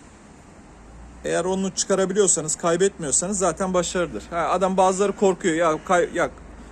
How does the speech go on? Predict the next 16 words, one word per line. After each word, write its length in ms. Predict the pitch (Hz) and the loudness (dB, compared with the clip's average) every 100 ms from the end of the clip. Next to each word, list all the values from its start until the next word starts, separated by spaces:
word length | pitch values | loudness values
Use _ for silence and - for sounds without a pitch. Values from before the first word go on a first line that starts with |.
| - | -10
uçurmuyor 540 | 175 - 208 165 156 165 - | -4 2 2 4 2 0 2
ağır 200 | 156 156 | 4 4
zere 260 | 139 143 | 2 0
girince, 360 | 135 135 135 147 | 2 0 -2 -4
kaybedeceğim 600 | 175 160 147 131 123 123 | 2 4 4 0 -2 -2
falan 280 | 135 127 123 | 0 -2 -2
kuşu 260 | - 151 | -6 -4
değerli." 500 | 139 131 117 151 147 | 0 2 2 -2 -4
Ya 120 | 165 143 | -2 -2
uçmayınca 540 | 202 - 208 202 202 | -2 -2 0 2 0
bu 60 | 175 | -2
kuşun 260 | - 196 | -6 -4
bir 80 | 185 | 0
değeri 260 | 170 170 175 | 0 2 2
yok 140 | 131 - | -2 -4
yani. 200 | 107 | -8